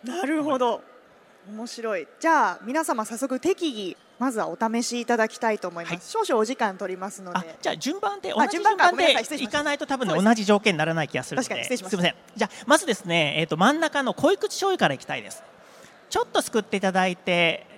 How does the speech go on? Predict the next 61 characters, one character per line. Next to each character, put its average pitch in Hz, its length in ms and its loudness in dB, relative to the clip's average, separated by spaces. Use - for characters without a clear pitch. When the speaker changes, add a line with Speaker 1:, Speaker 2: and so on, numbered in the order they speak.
Speaker 2:
直 196 100 -4
接 - 220 -2
味 170 220 0
を 156 120 4
見 165 80 -6
て 160 120 -6
み 143 80 -10
て 135 80 -16
く - 100 -18
だ - 80 -14
さ - 120 -20
い。 - 40 -20
Speaker 1:
万 403 380 4
能 381 220 8
タ 370 160 4
イ 269 100 2
プ 190 120 -2
濃 240 160 4
い 233 80 2
口 233 220 -4
醤 208 200 0
油 147 120 -4
っ - 20 -8
て 165 80 -6
こ 175 100 -6
と 302 80 -4
で 269 100 0
す - 140 -12
よ 196 80 -8
ね。 254 120 -6
Speaker 2:
そ 339 40 -6
う 370 40 -10
で - 40 -20
す。 - 40 -12
な 233 60 -4
ん 220 40 -2
で、 202 40 -2
お 190 80 0
そ - 140 -6
ら 427 80 -2
く 403 100 -6
普 415 140 -6
段、 262 580 -2
関 427 320 -4
東 311 160 2
の 240 60 2
方 214 240 0
だ 196 120 2
と、 240 560 0
お 185 100 -2
使 - 360 -2
い 254 80 -2
の 247 100 -2
醤 226 220 -2
油 233 100 0
に 202 60 -2
一 208 160 -8
番 214 200 0
近 - 260 -6
し - 200 -8
い 147 160 -6